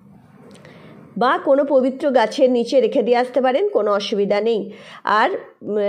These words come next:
নতুন আবার পাতা এভাবে সংগ্রহ করবেন। বা আপনার যদি মনে হয় পাতাগুলো উড়ে চলে যেতে পারে, তখন আপনি একটু কোনো পবিত্র গাছের নিচে মাটি খুঁড়ে চাপা দিয়ে দিতে পারেন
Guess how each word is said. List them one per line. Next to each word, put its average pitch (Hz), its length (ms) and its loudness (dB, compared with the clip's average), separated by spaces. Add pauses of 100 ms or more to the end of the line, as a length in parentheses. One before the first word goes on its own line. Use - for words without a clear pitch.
(200)
নতুন 233 320 0
আবার 233 260 0
পাতা 214 260 -2
এভাবে 233 340 0
সংগ্রহ 196 520 -2
করবেন। 185 520 -4 (300)
বা 254 120 2
আপনার 269 240 -2
যদি 294 160 -2
মনে 285 200 0
হয় 311 100 0
পাতাগুলো 277 480 0
উড়ে 269 240 2
চলে 254 240 2
যেতে 254 220 2
পারে, 220 320 0 (140)
তখন 269 240 -6
আপনি 262 200 -2
একটু 262 340 -2 (200)
কোনো 233 180 0
পবিত্র 233 400 -2
গাছের 214 300 -2
নিচে 240 220 -4
মাটি 208 240 -4
খুঁড়ে 277 340 -2 (240)
চাপা 196 260 -4
দিয়ে 190 180 -2
দিতে 196 200 -4
পারেন 240 260 -2